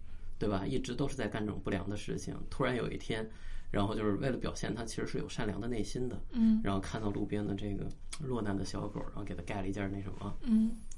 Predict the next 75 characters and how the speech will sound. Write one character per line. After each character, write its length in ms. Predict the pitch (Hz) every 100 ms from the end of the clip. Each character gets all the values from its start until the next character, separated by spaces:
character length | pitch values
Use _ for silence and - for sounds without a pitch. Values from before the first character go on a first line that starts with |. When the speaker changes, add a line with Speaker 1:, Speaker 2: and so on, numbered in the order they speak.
| -
Speaker 1:
对 80 | 123
吧？ 120 | 107
然 100 | 113
后 60 | 156
最 120 | 180
初 160 | 147 170
可 100 | 107
能 140 | 104
是 120 | -
一 40 | 131
个 80 |
偶 120 | 110 98
然 160 | -
性 140 | - 156
创 260 | - 104
作， 100 | 104
他 100 | 104
为 120 | 127 123
了 100 | 110
展 180 | - -
现 100 | 120
这 80 | 127
个 60 |
角 180 | - -
色 160 | 104 117
的 80 |
丰 160 | - 131
富 120 | -
性， 220 | - - - -
Speaker 2:
嗯。 320 | 233 226 226 -
Speaker 1:
然 180 | 113
后 200 | 110 143 110
也 160 | 107
就 80 | 123
是 40 | 139
反 160 | 101
差 240 | - 135 135
嘛， 200 | 101 - - - -
然 140 | - 123
后 40 |
到 160 | 156 160
后 200 | - 175
来 160 | 107
呢， 100 | 113
逐 140 | 107 -
渐 120 | 135
就 100 | 123
变 180 | 127 113
成 160 | 110
了 60 | 113
一 20 |
个 80 | 120
桥 240 | 107 92
段， 200 | 117 139 - - - -
固 160 | 196 175
有 140 | 101
桥 240 | - 92
段， 220 | 104 110 - -
然 120 | - 143
后 60 |
再 140 | 208 185
后 160 | 170
来 140 | 127 120
呢， 100 | 139
这 80 |
个 80 | 156
固 160 | 143 151
有 100 | 120
桥 160 | -
段 140 | 117 131
可 120 | 151
能 100 | 147
会 100 | 135
升 220 | 131 151
级， 340 | 147 - 123